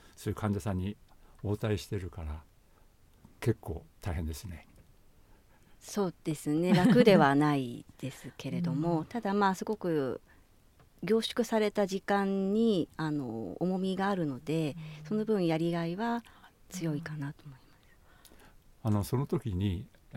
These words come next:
Speaker 1: あの、前回もお話をお聞きしたんですけれど、宇野さんは患者本人の意思を尊重してっていうか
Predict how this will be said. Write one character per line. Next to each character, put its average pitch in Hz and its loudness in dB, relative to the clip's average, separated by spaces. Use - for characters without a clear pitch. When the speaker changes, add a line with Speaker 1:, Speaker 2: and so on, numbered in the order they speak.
Speaker 1:
あ 104 -6
の、 92 -4
前 151 6
回 135 4
も 104 4
お 90 0
話 98 -2
を 95 -2
お 82 -4
聞 - -18
き - -8
し - -14
た 95 -8
ん 85 -8
で 73 -12
す - -18
け - -12
れ 78 -12
ど、 80 -12
宇 117 0
野 135 -2
さ 131 -4
ん 120 -2
は 127 -6
患 147 -2
者 147 -2
本 185 2
人 98 2
の 139 -2
意 147 -2
思 107 -2
を 175 -2
尊 107 0
重 98 -6
し - -12
て 110 0
っ - -6
て - -12
い 85 -6
う 78 -8
か 80 -12